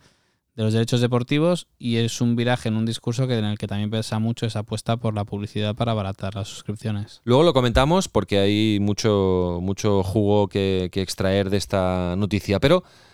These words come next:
Speaker 2: Mar, te quiero felicitar por un artículo que leí tuyo desde allí, desde Dubái, que publicaste en El Sport el pasado fin de semana y también en Tu Playbook, sobre baloncesto.
Speaker 1: Sí.
Speaker 2: Eh, la última frase dice,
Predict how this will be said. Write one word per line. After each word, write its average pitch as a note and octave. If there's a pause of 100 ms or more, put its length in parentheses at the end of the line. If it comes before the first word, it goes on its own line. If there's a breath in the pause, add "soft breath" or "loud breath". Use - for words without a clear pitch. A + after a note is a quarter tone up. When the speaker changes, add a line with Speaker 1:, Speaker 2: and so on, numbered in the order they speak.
Speaker 2:
Mar, D3
te A2
quiero D3+
felicitar D#3
por C3
un C3
artículo C3
que G#2
leí G#2+
tuyo C3+
desde F#2
allí, C3+
desde F2+
Dubái, A2+ (400)
que G2+
publicaste A2
en G#2+
El G#2
Sport A2+
el G#2+
pasado G#2
fin A2
de G#2
semana A2+
y D#3+
también F2+
en F#2+
Tu F2+
Playbook, C3 (320)
sobre D#3
baloncesto. A#2+
Speaker 1:
Sí. A#2+ (500)
Speaker 2:
Eh, G#2
la A2
última C#3+
frase C#3+
dice, G#2